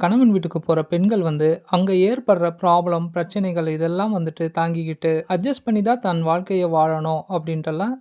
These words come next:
இந்த சீரியல்ல சொல்ல வரல. அப்படி அட்ஜஸ்ட் பண்ணாம அவங்கள தூக்கி போட்டுட்டு தன்னுடைய வாழ்க்கையை பார்க்குற பெண்களா தான் வந்துட்டு இந்த சீரியல்ல இருக்காங்க. அதுலயும் ரத்னா கேரக்டர்ல நடிச்சிட்டு வர சுனிதா பாத்தீங்கன்னா, வேற லெவல்ல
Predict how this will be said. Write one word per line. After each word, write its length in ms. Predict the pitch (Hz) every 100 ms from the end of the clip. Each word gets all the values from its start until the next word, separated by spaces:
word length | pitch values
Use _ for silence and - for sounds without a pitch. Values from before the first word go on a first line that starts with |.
| - 190
இந்த 120 | 190 196
சீரியல்ல 400 | 196 165 151 190
சொல்ல 160 | 160 156 151
வரல. 220 | 151 170 277 _ - 196
அப்படி 240 | 208 220 185
அட்ஜஸ்ட் 320 | 180 277 - 277
பண்ணாம 400 | 226 165 156 170 214 -
அவங்கள 240 | 185 196 196 240
தூக்கி 240 | 247 254 196
போட்டுட்டு 340 | 170 160 170 170 170 170
தன்னுடைய 320 | 185 185 175 170 165
வாழ்க்கையை 380 | 202 262 240 190
பார்க்குற 260 | 170 170 190 180
பெண்களா 320 | 175 180 175 165
தான் 180 | 175 185
வந்துட்டு 260 | 156 165
இந்த 120 | 165 160
சீரியல்ல 360 | 175 160 156 165 170
இருக்காங்க. 360 | 156 160 160 277 190
அதுலயும் 380 | 240 233 170 160
ரத்னா 300 | 156 233 269 240
கேரக்டர்ல 440 | 208 170 165 165 170
நடிச்சிட்டு 360 | 160 165 170 156
வர 160 | 151 160
சுனிதா 320 | 170 170 165 151
பாத்தீங்கன்னா, 480 | 151 151 147 143 151 165 190
வேற 200 | 214 262 214
லெவல்ல 340 | 202 220 185